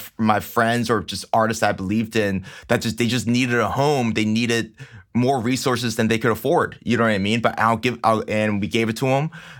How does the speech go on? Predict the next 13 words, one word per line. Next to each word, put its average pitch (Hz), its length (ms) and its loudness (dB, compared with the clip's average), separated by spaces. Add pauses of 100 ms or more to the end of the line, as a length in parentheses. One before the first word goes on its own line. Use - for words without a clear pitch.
And, 117 500 2
you 120 80 -2
know, 120 220 2 (200)
I 117 60 2
think 120 160 0
it's, - 180 -12
it's 107 120 -6
finally 127 260 4
working. 113 380 0
A, 78 160 0
a 98 100 0
place 120 380 -2
for, 110 480 0